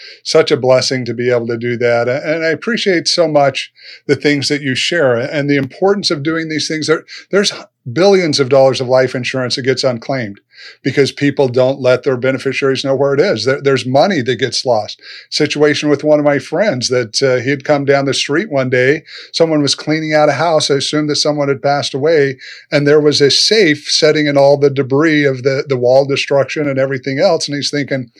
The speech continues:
"I, I guess I'll pick that up. Uh, you know, it's on the curb to go to the garbage. Uh, it's just gonna go to the dump. Maybe I'll pick it up and see what's in it." He goes home, gets it opened up.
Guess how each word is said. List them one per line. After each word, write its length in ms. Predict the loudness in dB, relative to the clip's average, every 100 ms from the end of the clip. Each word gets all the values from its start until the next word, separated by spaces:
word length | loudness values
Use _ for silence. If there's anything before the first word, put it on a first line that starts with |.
| -20 -20 -20 -8 -6
"I, 220 | 0 2
I 40 |
guess 220 | 2 2
I'll 140 | 2 2
pick 200 | -2 2
that 160 | 2
up. 200 | 4 2
Uh, 160 | 0 -2
you 140 | 0 2
know, 80 |
it's 100 | 2
on 100 | 0
the 80 | 0
curb 280 | 2 2 2
to 60 | 2
go 160 | 2
to 40 | 2
the 100 | 2
garbage. 720 | 4 4 4 2 0 -2 0
Uh, 80 |
it's 180 | 0 -2
just 180 | -4 -4
gonna 140 | -4
go 160 | 0 0
to 60 | 0
the 80 |
dump. 280 | 0 2 2
Maybe 220 | 2 2
I'll 80 | 0
pick 220 | 2 0
it 60 | 2
up 180 | 0 -2
and 180 | -6 -10 -20 -12
see 180 | -2 0
what's 260 | 2 2 2
in 180 | -2 0
it." 80 |
He 100 | 0
goes 220 | 2 0 0
home, 260 | -2 -2
gets 200 | -2 -4
it 100 | 0
opened 340 | 0 0 -2 0
up. 240 | 0 -2